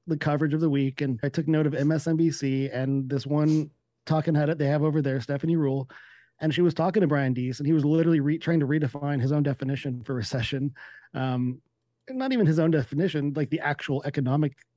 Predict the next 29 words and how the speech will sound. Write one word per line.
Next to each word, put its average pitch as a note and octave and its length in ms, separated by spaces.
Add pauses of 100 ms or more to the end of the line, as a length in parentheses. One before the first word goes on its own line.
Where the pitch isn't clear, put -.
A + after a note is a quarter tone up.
definition B2+ 600
of B2+ 120
recession. B2+ 560 (840)
And G3+ 340 (240)
they're F3+ 160
spinning G3 640
this C3 180
thing D#3 360
in D#3+ 100
a E3 60
way D#3 260
to E3 140
just D#3+ 260
get D#3 100
as C#3 140
far D3+ 280
away F3 200
from E3+ 160
the D3 180
R D3 160
word D#3 160
as C3+ 100
possible, C#3+ 520
to D3+ 80
the C#3 100
point D#3+ 360
of C#3 380
they're D#3+ 240
saying E3 540